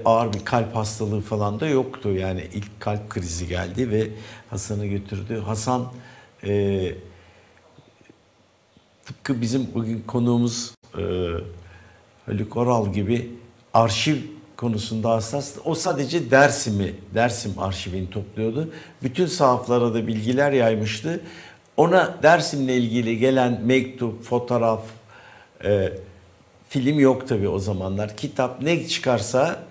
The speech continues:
e, özel Hasan'a gelirdi. Hasan da onu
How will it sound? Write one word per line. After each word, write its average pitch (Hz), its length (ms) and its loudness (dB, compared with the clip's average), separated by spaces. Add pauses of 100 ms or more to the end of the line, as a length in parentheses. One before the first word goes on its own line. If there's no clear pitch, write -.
(140)
e, 90 40 -8 (300)
özel 113 400 2 (360)
Hasan'a 131 380 0
gelirdi. 110 420 0
Hasan 160 380 4
da 139 40 8
onu 143 400 4